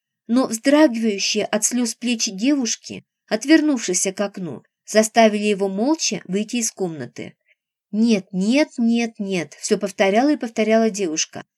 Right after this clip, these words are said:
правда шепотом, на случай, если хозяин замка продолжает стоять за дверью, подслушивая. Она сделала вид, что смирилась, но только для того, чтобы ослабить его внимание и не вызвать подозрений.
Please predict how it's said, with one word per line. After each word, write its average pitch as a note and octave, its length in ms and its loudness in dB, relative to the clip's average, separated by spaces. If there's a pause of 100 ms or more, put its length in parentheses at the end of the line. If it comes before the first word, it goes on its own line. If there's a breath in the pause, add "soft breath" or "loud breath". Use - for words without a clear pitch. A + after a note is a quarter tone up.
(160)
правда A3 300 4
шепотом, F#3+ 640 -4 (220)
на G3 140 -4
случай, B3 580 0
если G#3+ 260 -2
хозяин G#3 480 2
замка A3+ 580 -2 (200)
продолжает G3 600 2
стоять F#3+ 360 -2
за F3+ 120 -4
дверью, A3+ 460 0
подслушивая. G3 880 -4 (560)
Она B3+ 300 4
сделала B3+ 560 4
вид, D#3 200 -6
что - 200 -6
смирилась, F3 720 -4 (320 loud breath)
но A3 160 6
только A#3+ 360 2
для G#3+ 160 0
того, A3 460 2 (140)
чтобы A3 380 0
ослабить C#4+ 500 2
его C#4 160 0
внимание B3 760 -2 (240 loud breath)
и A3 80 0
не A3 140 6
вызвать G#3 380 -2
подозрений. G3 800 -2